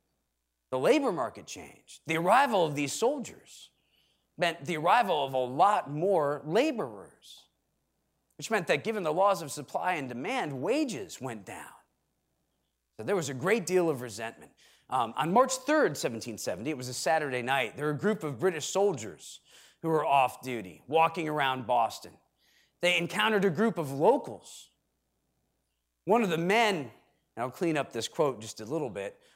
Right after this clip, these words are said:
one of the men, one of the Bostonians, shouted out to the soldiers, "Hey, any of you guys need a job?"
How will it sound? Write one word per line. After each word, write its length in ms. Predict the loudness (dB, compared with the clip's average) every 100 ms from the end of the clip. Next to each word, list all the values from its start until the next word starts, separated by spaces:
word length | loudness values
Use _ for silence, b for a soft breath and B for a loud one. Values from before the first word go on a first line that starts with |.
| b
one 140 | -2
of 60 | -2
the 80 | 0
men, 420 | 0 0 -2 -4
one 120 | -4
of 80 | -4
the 60 | 0
Bostonians, 760 | 0 0 0 0 0 -2 -4
shouted 440 | -6 2 2 4 2
out 240 | 2 0
to 80 | -8
the 80 | -8
soldiers, 640 | -2 -2 -2 -6 -10 -14 b b -2
"Hey, 320 | 2 2 2
any 180 | 0 0
of 60 |
you 120 | -2
guys 380 | 0 2 2 -2
need 200 | -4 -4
a 80 | -6
job?" 560 | -8 -6 -2 -2 -4